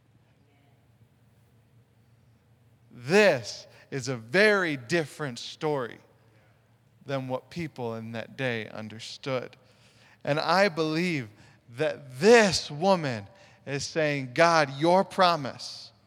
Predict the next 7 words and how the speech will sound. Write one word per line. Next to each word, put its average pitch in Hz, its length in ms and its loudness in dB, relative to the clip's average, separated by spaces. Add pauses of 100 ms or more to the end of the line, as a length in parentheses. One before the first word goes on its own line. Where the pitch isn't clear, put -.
(840)
for 147 140 -4
all 175 380 6
the 160 80 -4
nations 131 720 -10 (280)
to 143 100 -10
find 131 320 -6
salvation, 120 800 -8